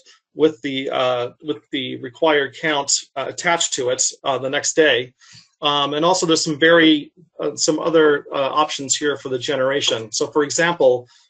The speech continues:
uh, rollover Y C C count from large to small, that's a very helpful option for A, B, or C item ranking.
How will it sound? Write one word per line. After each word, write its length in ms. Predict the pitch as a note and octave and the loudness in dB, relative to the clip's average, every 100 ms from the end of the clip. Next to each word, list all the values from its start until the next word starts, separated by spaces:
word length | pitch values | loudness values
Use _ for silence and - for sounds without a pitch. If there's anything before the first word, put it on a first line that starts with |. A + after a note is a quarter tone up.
| _ | _
uh, 260 | C3+ C3+ C3 - _ _ _ C#3 | -4 -2 -4 -6 _ _ _ 2
rollover 460 | F3 F#3 E3 D#3 | 6 6 6 4
Y 160 | C3 D3+ | 4 0
C 200 | D3+ D3 | 0 -2
C 240 | - F3 | -4 -4
count 280 | E3 D3+ C3+ | -6 -8 -8
from 100 | C3+ | -6
large 360 | C3+ C#3 C#3 - | -4 -2 -4 -6
to 100 | C3 | -4
small, 520 | - D3+ C#3 B2+ A#2+ _ _ | -2 0 0 0 -4 _ _
that's 220 | G3 G3+ | -4 -2
a 40 | G#3 | -2
very 280 | F3+ F#3 | 2 2
helpful 340 | C#3 E3 E3 C3+ | 0 -2 -2 -2
option 380 | B2+ - C3 B2+ | -2 -4 -6 -10
for 380 | B2 C3+ C3 | -6 -2 -2
A, 240 | D#3 D3+ C#3+ | 0 -2 -4
B, 420 | C3+ C#3 C#3 C3+ | -8 -8 -8 -8
or 140 | - B2 | -8 -4
C 400 | - D3+ C#3+ C3+ - | -4 -4 -8 -8 -2
item 300 | D#3 D3 B2 | 0 0 -2
ranking. 400 | A#2+ A#2 - | -6 -8 -14